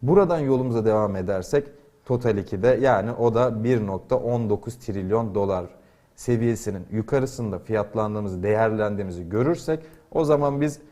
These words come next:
bir yirmi sekiz, bir nokta yirmi sekiz trilyonları konuşuruz. O da bizim altcoin'lerin genelinde yaklaşık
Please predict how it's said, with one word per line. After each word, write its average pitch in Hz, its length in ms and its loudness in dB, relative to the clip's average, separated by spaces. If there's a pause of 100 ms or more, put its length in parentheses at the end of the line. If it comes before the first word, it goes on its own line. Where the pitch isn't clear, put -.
(200)
bir 156 220 2
yirmi 127 320 2
sekiz, - 440 -6
bir 123 240 0
nokta 113 200 -4
yirmi 123 140 0
sekiz 123 260 -6
trilyonları 104 580 -2
konuşuruz. 139 600 -2
O 127 140 0
da 101 160 2
bizim 117 260 -2
altcoin'lerin 110 640 0
genelinde 107 520 0
yaklaşık 107 600 -2